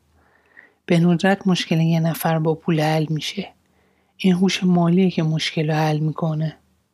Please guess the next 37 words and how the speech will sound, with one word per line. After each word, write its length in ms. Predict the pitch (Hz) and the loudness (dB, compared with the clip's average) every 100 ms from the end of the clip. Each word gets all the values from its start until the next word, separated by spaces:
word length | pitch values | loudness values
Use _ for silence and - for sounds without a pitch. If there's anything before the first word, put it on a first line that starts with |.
| _ _ _ _ _ - | _ _ _ _ _ -2
جمله‌ای 440 | 190 175 175 208 | 2 4 4 2
که 160 | - 220 | 0 0
به 140 | 190 | 2
آدمای 400 | 170 165 165 185 | 2 2 2 2
مقروض 540 | 202 175 165 175 156 | 2 2 0 -4 0
می‌گن 300 | 165 160 175 | 0 2 2
اینه: 260 | 170 165 196 - - - - | 2 0 -2 -10 -20 -20 -6
«اگه 220 | - 185 202 | 2 4 6
می‌دونستید 580 | 214 202 190 180 - | 6 6 4 2 -2
که 100 | - | -6
با 140 | 175 170 | -2 0
دست 380 | 175 185 - - | 0 0 0 -4
خودتون 580 | - 185 175 - 170 | 0 0 0 -2 -2
گورتون 440 | 160 185 185 - 160 | 2 2 2 0 0
رو 60 | |
می‌کنید، 760 | 160 160 - 160 165 190 175 - | 0 0 0 0 2 4 2 0
دیگه 260 | - 165 185 | -4 0 2
اینقدر 280 | 190 190 185 | 2 0 -2
چاله 360 | - 165 170 | -4 0 2
رو 100 | 185 | 2
عمیق 320 | 190 165 175 - | 0 0 0 2
نمی‌کندید.» 680 | 175 165 - 170 185 180 - _ _ _ _ _ _ _ _ | 2 2 -2 -4 -4 -6 -10 _ _ _ _ _ _ _ _
سراسر 580 | - 180 190 208 - 208 | -6 0 2 2 2 0
کتاب 440 | 202 202 - 202 - | 2 0 0 -2 0
درباره 420 | 170 160 160 175 | 0 2 2 4
این 120 | 190 | 2
صحبت 440 | - 175 165 180 | 0 -2 0 -4
شده 280 | - 170 175 | -2 -2 0
که 140 | - 180 | 0 -2
هزینه 460 | - 165 - 170 185 | 0 -2 2 2 2
خرید 380 | - 160 160 | 2 2 2
مسکن 680 | 156 156 151 - 185 185 170 | 0 -2 -4 -4 0 2 2
فقط 400 | 156 - - 175 | -2 -4 -2 -2
باعث 280 | - 170 185 | -2 -2 0
بدهکار 540 | 185 165 165 156 160 | 0 2 0 0 -2
شدن 420 | 156 165 160 160 156 | -2 -4 -2 -2 -2
می‌شه 380 | 170 - - | -4 -8 -10